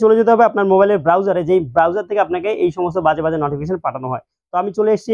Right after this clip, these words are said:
এবার Chrome browser open করেছি। Chrome ব্রাউজারে গিয়ে আপনাকে দেখুন ডান দিকে উপরে three dot আছে, সেখানে আপনাকে click করতে হবে। সেখানে click করার পর নিচে দেখুন একটা অপশন পাবেন settings, এটা হচ্ছে ব্রাউজারের settings। এখানে click করলে আপনি নিচের দিকে আপনাকে যেতে হবে, এখানে দেখুন site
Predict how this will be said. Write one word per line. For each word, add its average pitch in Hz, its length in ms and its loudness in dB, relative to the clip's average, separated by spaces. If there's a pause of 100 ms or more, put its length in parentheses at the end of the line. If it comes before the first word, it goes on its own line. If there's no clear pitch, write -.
এবার 226 120 4 (120)
Chrome 208 240 2
browser 185 320 4
open 180 140 0
করেছি। 180 260 -4 (540)
Chrome 220 180 -4
ব্রাউজারে 233 300 4
গিয়ে 233 180 2
আপনাকে 226 320 0
দেখুন 226 240 2
ডান 180 200 2
দিকে 214 200 -2
উপরে 208 220 2
three 196 100 -2 (100)
dot 180 220 4
আছে, 208 120 -2 (100)
সেখানে 185 260 0
আপনাকে 202 260 0
click 196 220 -6
করতে 165 200 -6
হবে। 170 120 -4 (340)
সেখানে 226 300 -4
click 214 180 -8
করার 220 180 0
পর 214 60 0 (100)
নিচে 196 220 2
দেখুন 214 220 2
একটা 180 180 -6
অপশন 196 200 -4 (140)
পাবেন 170 220 0 (100)
settings, 156 340 -4 (140)
এটা 190 140 -10
হচ্ছে 185 240 -12
ব্রাউজারের 156 440 -2
settings। 113 320 -8 (460)
এখানে 220 300 -4
click 220 220 -6
করলে 226 180 4
আপনি 233 140 -6 (200)
নিচের 185 240 2
দিকে 202 120 0 (100)
আপনাকে 196 280 -2
যেতে 185 140 4
হবে, 190 160 4 (160)
এখানে 202 260 0
দেখুন 202 200 0 (460)
site 202 240 0